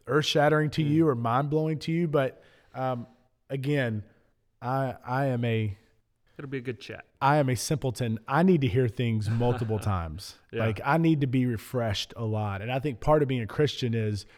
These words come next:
Speaker 1: refreshing yourself. Even if you read a verse, a chapter, or you know the story, and you've, I've been reading this for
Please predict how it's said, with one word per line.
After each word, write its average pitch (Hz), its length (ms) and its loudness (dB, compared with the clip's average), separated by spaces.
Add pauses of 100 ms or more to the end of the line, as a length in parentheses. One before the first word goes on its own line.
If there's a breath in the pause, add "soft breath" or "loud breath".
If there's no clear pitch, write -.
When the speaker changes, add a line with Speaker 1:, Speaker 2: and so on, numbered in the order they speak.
Speaker 1:
refreshing 139 600 -2
yourself. 113 720 -6 (680 soft breath)
Even 156 180 2
if 151 100 2
you 185 80 4
read 170 460 6
a 135 80 -2
verse, 160 400 4
a 135 80 0
chapter, 160 540 2
or 143 40 2
you 139 180 0
know 143 220 4
the 156 80 0
story, 156 480 2
and 151 100 -2
you've, 131 140 -6
I've 127 240 -4
been 143 100 -4
reading 143 220 -2
this 147 160 -2
for 117 240 -6